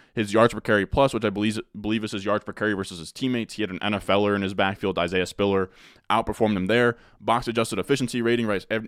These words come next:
eighty-seventh percentile. You have chunk rate, seventy-eighth percentile. Missed tackles forced per attempt, eighty-third percentile. He is very good between the tackles, more so than you would expect for a five eight, one hundred eighty-eight pound back. Noah actually believes that he can be a true,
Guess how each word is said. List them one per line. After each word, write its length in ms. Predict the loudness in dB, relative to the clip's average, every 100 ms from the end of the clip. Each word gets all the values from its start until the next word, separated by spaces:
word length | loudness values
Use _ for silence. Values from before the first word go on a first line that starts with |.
| -6
eighty-seventh 420 | -4 -2 -2 -2
percentile. 680 | -4 -2 -2 0 0 0 -2 _ _ -4
You 80 |
have 140 | -2 0
chunk 260 | -2 0
rate, 160 | 0 0
seventy-eighth 460 | 0 0 0 0 -2
percentile. 440 | -4 -4 -2 -4
Missed 140 | -4
tackles 260 | -2 -2 -4
forced 260 | -2 -2 -2
per 80 |
attempt, 280 | -4 -4 -4
eighty-third 440 | -6 -10 -4 -4 -4
percentile. 640 | -4 -4 0 2 2 2 _ _ _
He 140 | -2
is 120 | -2 0
very 360 | 0 2 0
good 220 | 0 -2
between 220 | -2 -6 -6
the 60 |
tackles, 460 | -2 -2 -2 -4 -2
more 220 | 0 0
so 120 | 0
than 140 | 0 2
you 80 |
would 80 | 0
expect 380 | -2 -2 -4 -2
for 160 | -4 -4
a 40 |
five 380 | 0 2 2 0
eight, 220 | -4 -4
one 80 | -6
hundred 260 | -4 -2
eighty-eight 420 | -2 -2 -2 -4 -2
pound 300 | -2 -2 0
back. 360 | 0 0 -4 _ -20 -10
Noah 340 | -2 0 0
actually 220 | 0 -4
believes 220 | -2 0 0
that 100 | -6
he 80 |
can 180 | -4 -4
be 360 | -4 -6 -6 -8 -8
a 80 | -8
true, 580 | -6 -2 0 0 -4